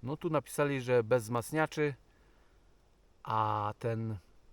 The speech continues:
ekstrakt drożdżowy to też jest taka forma wzmacniacza, więc jednak jest. No ale nie ma konserwantów, nie ma dziwnych składników.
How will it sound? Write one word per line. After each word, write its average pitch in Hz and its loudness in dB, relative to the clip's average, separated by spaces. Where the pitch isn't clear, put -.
ekstrakt 123 -4
drożdżowy 120 -2
to 123 -6
też 147 -4
jest 113 -10
taka - -8
forma 120 0
wzmacniacza, 117 -2
więc 127 -8
jednak 117 -4
jest. - -6
No 131 0
ale 220 -2
nie 190 0
ma 143 2
konserwantów, 120 -2
nie 123 -2
ma 113 -2
dziwnych 110 -6
składników. 120 -6